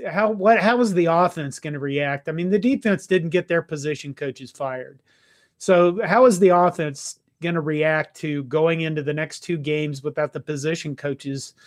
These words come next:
uh, that have been around them now for, you know, well, four years of Scott Frost, if you're a four-year player? You know, Adrian Martinez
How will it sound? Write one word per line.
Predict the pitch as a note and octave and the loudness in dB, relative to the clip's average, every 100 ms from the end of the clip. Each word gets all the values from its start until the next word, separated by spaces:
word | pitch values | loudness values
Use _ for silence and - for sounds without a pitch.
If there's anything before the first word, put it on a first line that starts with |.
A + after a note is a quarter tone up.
| _ _ _ _ | _ _ _ _
uh, | D3 C#3 C3+ | -4 -4 -4
that | C3 D3+ | -4 -2
have | C3+ | 2
been | F3+ | 2
around | E3+ E3 A3+ F#3+ | 4 4 4 4
them | C3 C#3 | 0 -4
now | C3+ D3 | -4 -4
for, | - C#3+ C3+ C3 E3+ | -4 -4 -4 -6 -8
you | E3 A3 | -2 0
know, | D#3 D3 C#3+ _ _ C#3+ | -2 -4 -8 _ _ 2
well, | E3+ A3 | 4 4
four | - F#3 | 6 6
years | G3 F#3+ F#3+ | 8 6 4
of | E3 | 0
Scott | - F#3+ F3+ | 2 2 2
Frost, | F#3+ F#3+ - | 2 2 0
if | C#3+ D3+ | -8 -4
you're | D3+ | -4
a | C#3+ | -4
four-year | - D#3+ D3+ C#3+ | -4 -4 -4 -6
player? | C#3 F3 E3+ B2 - _ - _ _ | -6 -4 -4 -4 -12 _ -20 _ _
You | D3+ | -6
know, | D3 | -2
Adrian | D#3 E3+ E3+ D#3+ | 2 2 2 2
Martinez | D#3 D3+ - E3 D#3+ | -2 -4 -4 -2 -4